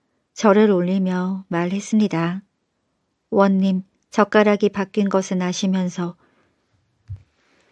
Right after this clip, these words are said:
"어찌 아내가 바뀐 것은 모르십니까?" 원님이 그 말을 듣고 깜짝 놀라 쳐다보니 진짜 콩쥐가 눈앞에 있었습니다.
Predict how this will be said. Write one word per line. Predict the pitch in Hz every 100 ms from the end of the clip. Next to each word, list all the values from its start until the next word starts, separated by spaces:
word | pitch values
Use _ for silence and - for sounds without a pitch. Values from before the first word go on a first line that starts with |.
| _ _
"어찌 | 214 214 -
아내가 | 196 190 202 208 202
바뀐 | 208 196 214 196
것은 | 202 - 185
모르십니까?" | 185 196 190 196 190 180 - 170 180 _ _ _ _ _ _ _ _ _
원님이 | 214 208 214 220 220
그 | 226
말을 | 202 202 208 214
듣고 | 196 196 _ - 175 175 190 _
깜짝 | 214 214 208 220
놀라 | 185 175 185 185
쳐다보니 | - 220 220 208 151 175 214 - _ _ _
진짜 | - 214 202 220
콩쥐가 | 214 233 220 214 220 208 196
눈앞에 | 180 180 196 208 185
있었습니다. | 170 196 190 196 190 165 165 175